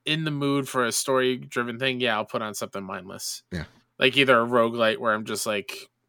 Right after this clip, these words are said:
Speaker 1: like Undermined is an in-, indie game I've been playing. Just go through a couple levels, whatever, and, and it doesn't take too much of my energy, I guess.
Speaker 2: Yeah.
Speaker 1: Yeah.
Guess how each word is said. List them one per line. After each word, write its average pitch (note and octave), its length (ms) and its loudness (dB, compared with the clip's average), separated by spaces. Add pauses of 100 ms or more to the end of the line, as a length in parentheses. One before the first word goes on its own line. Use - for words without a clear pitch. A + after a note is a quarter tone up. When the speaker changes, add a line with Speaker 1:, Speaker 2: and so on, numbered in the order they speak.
Speaker 1:
like B2 240 0
Undermined B2 520 4
is A#2 140 -4
an A2+ 140 -4
in-, B2 180 -8 (220)
indie A#2 180 -8
game A2 220 -4
I've G#2+ 120 -6
been G#2+ 120 -8
playing. G#2+ 400 -6 (540)
Just - 300 -2 (540)
go B2+ 160 4
through A#2 160 -4
a A2+ 60 -4
couple A2+ 240 -2
levels, G#2+ 360 -2
whatever, G2+ 440 -2
and, G2+ 180 -10
and G2+ 240 -10
it A2 140 -14
doesn't G2+ 280 -8
take G#2+ 200 -10
too B2+ 160 -4
much A2 200 -4
of G#2+ 80 -8
my G#2 320 -6 (1300)
energy, C3+ 560 -4
I D#3+ 80 -4
guess. E3+ 420 -4
Speaker 2:
Yeah. G2+ 140 0 (720)
Speaker 1:
Yeah. - 180 -2